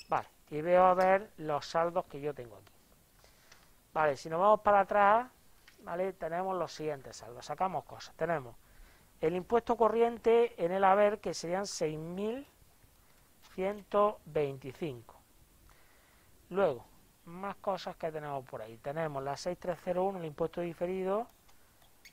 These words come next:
Por un lado tenemos siete mil quinientos. Luego,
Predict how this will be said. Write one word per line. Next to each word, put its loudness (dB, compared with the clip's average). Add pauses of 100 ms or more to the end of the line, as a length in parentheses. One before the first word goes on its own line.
(140)
Por -8
un -6
lado 2
tenemos -8
siete -10
mil -6
quinientos. -4 (1080)
Luego, 2